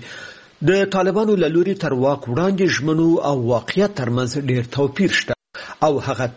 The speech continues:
تصویر ناسم ثابتوي چې ګمان کې د طالبان اصلاح شوي او بدل شوي دي. دا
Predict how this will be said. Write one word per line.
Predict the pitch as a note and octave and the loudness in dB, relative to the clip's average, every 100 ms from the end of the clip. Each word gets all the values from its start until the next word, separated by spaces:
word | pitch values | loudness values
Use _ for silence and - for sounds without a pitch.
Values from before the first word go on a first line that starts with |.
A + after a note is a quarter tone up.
| B2+ | -6
تصویر | B2 - B2 A2 | -4 -2 -2 0
ناسم | B2 - G#3 G3+ F#3 | -2 0 0 0 -2
ثابتوي | C3+ A#2 B2 A2+ A2 | -2 -2 -2 -4 -2
چې | A#2+ - - - C3+ | -4 -6 -12 -2 0
ګمان | E3 G#3+ | 2 0
کې | A3+ G3+ | 0 0
د | F#3 - C3 | 0 0 -2
طالبان | B2 A2 C#3+ G3 F#3+ | 0 0 0 0 -2
اصلاح | D3 - C#3 A#2 - | -4 -2 -2 0 -2
شوي | D#3 F#3 | 2 2
او | G3 | 2
بدل | F3 C3 A2+ G#2+ | 2 0 -2 -2
شوي | - A#2 G2+ | -2 -2 -4
دي. | C3 - - - - - | -6 -12 -20 -20 -20 -2
دا | D#3+ | 0